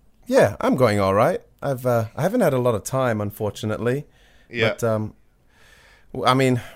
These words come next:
Speaker 1: which, that's not fair to say because, I mean, we're talking about games we've been playing. I'm saying we haven't had a lot of time, but I've sunk in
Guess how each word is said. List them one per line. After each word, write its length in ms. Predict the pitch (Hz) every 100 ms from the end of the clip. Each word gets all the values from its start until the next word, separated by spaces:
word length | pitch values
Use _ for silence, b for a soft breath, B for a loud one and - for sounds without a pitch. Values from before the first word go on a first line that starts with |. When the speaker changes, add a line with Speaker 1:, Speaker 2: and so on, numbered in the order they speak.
| -
Speaker 1:
which, 180 | 147
that's 220 | 190 190 165
not 200 | 127 -
fair 200 | 110 104
to 80 |
say 320 | 101 101 98 101
because, 520 | 110 - 110 107 -
I 100 | 107
mean, 300 | 110 110 90
we're 80 | 110
talking 220 | 123 135
about 180 | 117 95
games 200 | 113 101
we've 60 | 104
been 120 | 98
playing. 320 | 110 101 101
I'm 160 | 101 104
saying 240 | - 127
we 80 | 113
haven't 320 | 104 113 104
had 100 | 104
a 60 | 101
lot 100 | 95
of 80 | -
time, 160 | 101
but 140 | 95 107
I've 180 | 120
sunk 380 | - 120 104 -
in 200 | 101 95